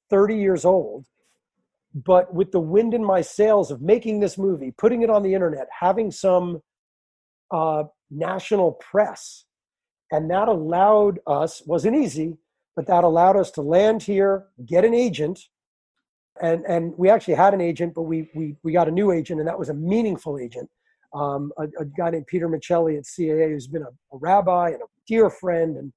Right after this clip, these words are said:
a brother. And Pete became our agent. And then he said, "Look, you're not really writers like you're writing on these T V shows, but this whole digital world just happened, and you just put this movie on the internet, which is this digital thing."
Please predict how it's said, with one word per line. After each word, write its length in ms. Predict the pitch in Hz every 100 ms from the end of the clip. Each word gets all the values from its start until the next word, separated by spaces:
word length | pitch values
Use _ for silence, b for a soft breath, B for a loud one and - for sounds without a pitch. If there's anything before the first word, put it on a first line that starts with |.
| _ _ -
a 40 |
brother. 480 | 127 185 190 180 160
And 160 | 139 135 _ _ _ _
Pete 200 | 196 208 _ -
became 320 | 175 180 185
our 140 | 170 175
agent. 360 | 208 156 165 -
And 300 | 156 156 147 _ _ _ _ _ - _ -
then 580 | 151 151 196 196 196 180
he 220 | 143 175
said, 260 | - 233
"Look, 140 | 208 -
you're 100 | 175
not 220 | 202 - _ - -
really 460 | 156 214 190 156 - _ _ _ _
writers 400 | 143 180 180 170
like 160 | 180 151
you're 100 | 175
writing 280 | 165 170 160
on 140 | 151
these 140 | 147 -
T 160 | 240
V 100 | 247
shows, 460 | 156 160 151 143 - -
but 120 | 165
this 240 | 170 - -
whole 220 | - 185
digital 440 | 175 220 185 202 175
world 260 | 202 254
just 160 | 170 -
happened, 320 | 151 151 170
and 100 | 160
you 60 | 196
just 180 | 220
put 140 | - 202
this 120 | 160
movie 300 | 175 226 196
on 100 | 165
the 80 | 175
internet, 380 | 254 180 175 175
which 120 | 156
is 100 | 143
this 100 | 131
digital 440 | 208 202 202 165
thing." 360 | - 160 156